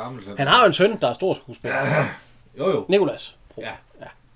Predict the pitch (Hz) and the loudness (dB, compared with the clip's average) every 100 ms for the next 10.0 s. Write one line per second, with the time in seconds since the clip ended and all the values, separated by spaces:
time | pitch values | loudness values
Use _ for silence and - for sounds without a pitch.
0 | _ _ _ _ 95 101 107 95 98 95 | _ _ _ _ -16 -14 -12 -12 -12 -12
1 | - 92 92 110 127 143 123 101 98 95 | -12 -12 -10 -8 -6 -4 -4 -6 -6 -10
2 | 113 123 107 98 92 87 - - 101 113 | -10 -14 -12 -12 -10 -12 -16 -20 -16 -12
3 | 117 98 107 104 107 110 _ _ - 151 | -10 -8 -8 -8 -12 -18 _ _ -8 -6
4 | 151 143 151 147 - - 254 202 202 202 | -6 -4 0 0 -2 -6 -4 0 0 2
5 | 196 196 214 208 185 165 - 202 160 147 | 2 2 2 2 0 -2 0 0 0 -2
6 | 139 156 143 120 117 _ - 151 190 151 | -2 -2 -4 -12 -20 _ -10 -6 -4 -4
7 | 139 180 151 185 147 147 131 117 110 104 | -2 -2 -2 -4 -2 -4 -4 -6 -6 -6
8 | 139 139 131 113 113 104 - 180 147 113 | -6 -4 -6 -8 -12 -12 -16 -8 -4 -4
9 | 104 127 110 87 82 80 87 80 98 - | -4 -6 -10 -12 -16 -18 -18 -14 -16 -16